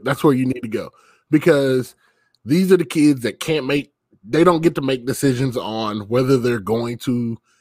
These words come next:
a Super Bowl party or not, whether they're gonna behave while they're there, wh-, what, whatever's gonna happen. So what you wanna do is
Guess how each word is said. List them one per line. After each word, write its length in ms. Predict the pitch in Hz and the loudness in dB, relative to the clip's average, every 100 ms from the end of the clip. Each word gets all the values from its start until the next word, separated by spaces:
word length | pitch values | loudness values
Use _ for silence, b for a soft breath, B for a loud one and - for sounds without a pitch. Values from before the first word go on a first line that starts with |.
| _ - | _ -6
a 260 | 113 110 | -2 -2
Super 300 | - 143 120 | 2 2 2
Bowl 180 | 113 120 | 0 0
party 360 | - 113 110 107 | 2 2 2 0
or 60 | |
not, 300 | 101 104 95 _ _ _ _ - | 0 -2 -4 _ _ _ _ -2
whether 240 | 127 127 120 | 2 2 2
they're 140 | 120 | 0
gonna 160 | 110 92 | 0 -4
behave 520 | - - 131 127 120 | -8 0 4 4 4
while 220 | 120 117 | 4 4
they're 200 | 117 110 | 4 2
there, 460 | 107 110 107 107 - _ - _ _ | 2 0 0 -2 -6 _ -20 _ _
wh-, 140 | 127 135 - | -4 -4 0
what, 240 | 147 156 - | 2 2 2
whatever's 400 | 156 165 156 143 | 4 4 4 0
gonna 180 | 131 127 | 0 -2
happen. 340 | 135 107 - 82 | -2 -4 -8 -16
So 260 | - 147 117 | -4 0 0
what 200 | 123 - | -2 0
you 80 | 202 | 4
wanna 200 | 175 131 | 4 4
do 280 | 147 147 127 | 4 4 4
is 220 | 113 | 0